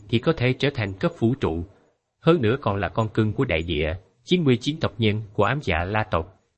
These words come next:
đều có được lĩnh vực thổ thuộc tính, thậm chí thổ pháp tắc. Lĩnh vực màu đen của Ma Trụy chính là một trong những đặc thù của lĩnh vực thổ thuộc tính. Khoanh chung quanh thân thể La Phong bộc phát ra đạo đạo kim quang. Một cỗ khí lưu sắc bén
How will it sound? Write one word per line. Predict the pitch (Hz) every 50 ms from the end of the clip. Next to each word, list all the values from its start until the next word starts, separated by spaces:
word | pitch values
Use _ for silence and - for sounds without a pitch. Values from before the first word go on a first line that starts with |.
| _ -
đều | 139 147 147 147
có | 151 180 185
được | 180 139 120 - 120
lĩnh | 127 131 175 175
vực | - 113 107 104 - -
thổ | 98 107 156
thuộc | - - 107 104 - -
tính, | - 135 156 196 214 214 - - _ _ _ -
thậm | - 101 104 113
chí | - - 135 151 180 -
thổ | 104 92 107
pháp | 127 - 160 156 - -
tắc. | - 175 185 - - _ _ _ _ _ _ -
Lĩnh | 127 139 170 165
vực | - 110 104 - -
màu | 113 104 98 101 104
đen | 113 127 135 127
của | 117 139
Ma | 131 127 127 127
Trụy | 120 - - 87 80 73 - - _ _ _ _ _
chính | - 151 170 170
là | 123 87 80 78 80
một | 90 92 98 - -
trong | - 123 113
những | 110 113 120 123
đặc | 101 85 - -
thù | - 107 101 95
của | - - 139
lĩnh | 127 110 107 127
vực | 120 - 98 87 - - -
thổ | - 98 113 135
thuộc | 139 - 95 87 - -
tính. | 113 110 147 190 208 - _ _ _ _ _ _
Khoanh | - 135 123 123
chung | 117 - 123 123
quanh | 131 120 120 117
thân | - 120 117 117 104
thể | - 92 87 90 120
La | - 135 107
Phong | - - 120 110 104
bộc | 101 87 80 -
phát | - - 151 160 - -
ra | 123 101
đạo | 98 80 80 80
đạo | 78 73 78 -
kim | 120 110 104
quang. | 107 110 92 95 104 104 104 _ _ _ _ _ -
Một | 123 117 - -
cỗ | 156 160 165
khí | 165 - 185 190 208 202
lưu | 180 151 147 139
sắc | - - 202 196 - -
bén | 160 147 170